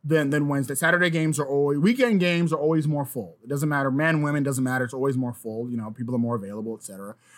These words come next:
Um, and this is a, a game that I just, the matchup is a little bit better, right? Like you, like you were, you were kind of mentioning how guard heavy they are. It's, th-, this is just a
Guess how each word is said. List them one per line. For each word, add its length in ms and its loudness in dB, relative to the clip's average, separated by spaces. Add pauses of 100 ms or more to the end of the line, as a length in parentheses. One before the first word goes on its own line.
(320)
Um, 720 0 (920)
and 600 0 (680)
this 400 2
is 160 0
a, 520 2
a 40 0
game 840 -2 (120)
that 160 0
I 160 2
just, 320 -2
the 80 2
matchup 400 4
is 80 2
a 20 2
little 220 4
bit 180 2
better, 340 -2 (440)
right? 400 0 (260)
Like 160 -2
you, 220 4
like 160 2
you 100 2
were, 180 4
you 180 0
were 120 2
kind 160 2
of 60 2
mentioning 340 -2
how 80 6
guard 300 2
heavy 200 0
they 140 -2
are. 240 0
It's, 380 -4 (760)
th-, 220 -4
this 300 2
is 160 4
just 200 2
a 160 0